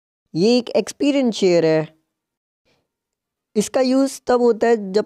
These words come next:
तुम किसी पोकेमॉन को, like, पकड़ाओ और अगर वो बै-, बैटल में नहीं भी होता तब भी उसकी एक्सपीरियंस गेन हो जाती है। ओके, तो यही ये बंदा कहना चाहता है।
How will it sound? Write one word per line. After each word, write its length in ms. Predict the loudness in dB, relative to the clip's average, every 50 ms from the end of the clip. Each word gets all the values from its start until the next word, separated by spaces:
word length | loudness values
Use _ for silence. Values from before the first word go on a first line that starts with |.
| -2 -6
तुम 120 | -6 -2
किसी 240 | -2 -4 -2 -2 -2
पोकेमॉन 640 | 0 0 -2 -2 -2 -4 -4 0 0 0 0 0
को, 260 | 0 0 2 2 2
like, 480 | 4 2 2 2 2 0 0 -2 -4 -4 -6 _ _ _ _ _ -6
पकड़ाओ 520 | -6 -2 0 0 2 2 2 2 2 0
और 480 | -2 -2 0 0 2 2 2 0 -2 -4 _ _ _ -4
अगर 260 | -2 0 0 2 2
वो 100 | 0 0
बै-, 220 | 0 0 -2 -2
बैटल 360 | -2 0 0 0 0 0 0 0
में 120 | 0 0
नहीं 180 | 2 2 0 2
भी 80 | 2
होता 220 | 2 2 2 0 0
तब 140 | 0 -2
भी 120 | -2 0 -2
उसकी 200 | -2 0 0 -2
एक्सपीरियंस 500 | -2 -2 -6 -6 -4 -2 -2 -2 -2 -2
गेन 320 | -4 -2 -2 -2 0 0
हो 80 | 0 0
जाती 360 | 0 -2 -2 -2 -4 -6 -4
है। 180 | -4 -4 -6 -8 _ _ _ -20 -20 -20 _ -8
ओके, 200 | -4 -2 -2 -2
तो 260 | 0 -2 -2 -4 -4 -4
यही 300 | -6 -4 0 2 2 2
ये 80 | 2 2
बंदा 240 | 2 0 0 0 0
कहना 200 | 0 0 -2 -2
चाहता 300 | -2 -2 -2 -2 0 -2
है। 220 | -2 -2 -2 -6